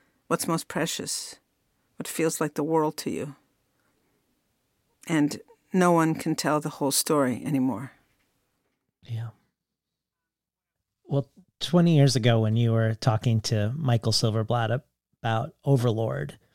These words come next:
Speaker 2: I wonder if this is another way of, of speaking into the same thing you just did. Uh, uh, you said that just because someone has a body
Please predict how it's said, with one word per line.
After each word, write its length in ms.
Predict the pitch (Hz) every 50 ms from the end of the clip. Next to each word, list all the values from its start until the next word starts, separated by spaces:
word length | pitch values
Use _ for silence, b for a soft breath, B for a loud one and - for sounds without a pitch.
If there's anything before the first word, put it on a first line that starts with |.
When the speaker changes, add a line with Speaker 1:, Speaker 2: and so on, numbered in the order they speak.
| _ _ _ _ _ _ _ _ _ _ -
Speaker 2:
I 180 | 156 165 147 135
wonder 320 | 131 131 131 127 120 117
if 120 | 117 113
this 220 | - 131 113 - 123
is 120 | 120 104
another 380 | 120 110 113 117 117 113 120 117
way 180 | 113 113 113
of, 260 | 117 120 120 - - - -
of 200 | - 131 117 117
speaking 500 | - - - - - 131 - - 120 120
into 200 | 110 110 110 110
the 120 | 104 113 117
same 240 | - - 117 113
thing 200 | 110 - 123 117
you 120 | 117 113 113
just 300 | 107 113 113 - - -
did. 380 | - 117 110 - - 127 - - _
Uh, 80 | - - - - - -
uh, 180 | 135 123 120 123 -
you 100 | 147 147
said 300 | 135 - - 135 135 131
that 220 | 127 123 - - _ _ _ _ _ _ _ _ _ _ _ _ _ _ _ _ -
just 220 | - 151 - -
because 300 | - 143 - 160 151 127
someone 400 | - - 147 135 131 131 127 127
has 260 | 117 117 123 123 113
a 60 | 117
body 600 | 110 104 120 117 113 113 107 107 101 104 110 107